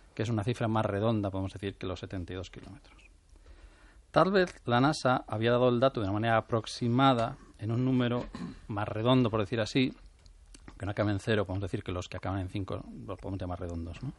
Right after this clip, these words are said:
Como las cuarenta y cinco millas. Y eso es exactamente lo que pasó, como encontró Francisco, que fue el que me, me lo contó todo esto. La nasa,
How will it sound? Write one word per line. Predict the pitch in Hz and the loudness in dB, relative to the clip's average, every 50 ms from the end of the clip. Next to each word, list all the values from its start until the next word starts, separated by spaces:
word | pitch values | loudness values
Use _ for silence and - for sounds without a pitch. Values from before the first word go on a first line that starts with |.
| - - - - - - - - - - - - - | -16 -20 -20 -20 -20 -20 -20 -20 -20 -20 -20 -4 0
Como | 131 113 113 110 | 2 4 6 6
las | 107 98 - | 4 4 2
cuarenta | - 110 104 98 95 | 0 -2 -2 -2 -2
y | |
cinco | 92 107 107 104 131 | -4 -4 -2 -2 0
millas. | 170 202 147 92 85 92 - - - - - - - - - - - - - - - - - - | 0 0 0 -2 -4 -6 -10 -14 -20 -20 -20 -20 -20 -20 -20 -20 -20 -20 -20 -20 -20 -20 -8 0
Y | 127 120 127 | 4 4 4
eso | 143 - - - - - - - _ - _ _ _ _ _ | 6 6 4 2 2 2 -2 -12 _ -20 _ _ _ _ _
es | - 120 - | -8 -8 -6
exactamente | - - 127 - - 123 110 107 107 117 | -4 -6 -6 -4 -2 -2 0 0 0 -2
lo | 113 | -2
que | 107 104 | -2 -2
pasó, | 110 107 - 190 - - - - - - - | -4 -2 -2 -4 -4 -6 -10 -18 -20 -20 -10
como | - - 98 98 95 98 - | -6 -4 -2 -2 -2 -4 -4
encontró | 90 98 95 90 90 - 101 | -6 -6 -6 -6 -6 -6 -6
Francisco, | - 107 98 - - - - - 120 120 | -6 -6 -8 -8 -10 -12 -10 -10 -10 -10
que | - - 87 | -10 -12 -12
fue | - 101 90 | -10 -10 -10
el | 87 | -8
que | - 85 85 | -8 -8 -8
me, | 82 85 82 80 - - | -8 -8 -10 -10 -12 -10
me | 87 87 | -10 -10
lo | 85 85 | -8 -8
contó | - 85 80 - 95 - | -10 -10 -8 -8 -8 -10
todo | - - - - | -10 -14 -16 -18
esto. | - - - - _ _ - - - - - - - | -20 -20 -20 -20 _ _ -20 -20 -20 -20 -20 -10 -2
La | 113 104 117 | 2 4 4
nasa, | 131 143 143 - - 139 143 180 | 4 4 4 4 4 4 4 2